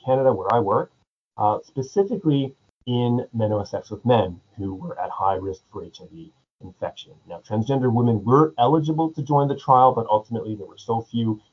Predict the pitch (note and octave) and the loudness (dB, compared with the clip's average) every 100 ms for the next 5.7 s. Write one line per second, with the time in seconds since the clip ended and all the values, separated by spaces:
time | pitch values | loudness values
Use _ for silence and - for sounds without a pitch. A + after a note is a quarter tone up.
0 | - - - B2 A#2+ G#2+ - G#2 G2+ F#2 | -14 -12 -4 0 2 0 0 2 2 0
1 | - - B2 B2+ A#2 G#2+ G2+ F#2+ F2+ - | -10 -6 -6 -4 -6 -6 -6 -14 -20 -6
2 | F#2+ F#2+ F#2+ _ G#2 G#2 G#2 F#2+ _ G#2+ | -2 0 -2 _ -12 -12 -12 -18 _ -14
3 | - G#2 - F#2+ - G#2 - - F2+ - | -2 -2 -2 -16 -16 -18 -16 -18 -20 -12
4 | E2 G3 A#3+ _ _ _ _ _ _ _ | -10 -10 -14 _ _ _ _ _ _ _
5 | _ _ _ C3+ C#3+ D3 D3 | _ _ _ 0 4 4 2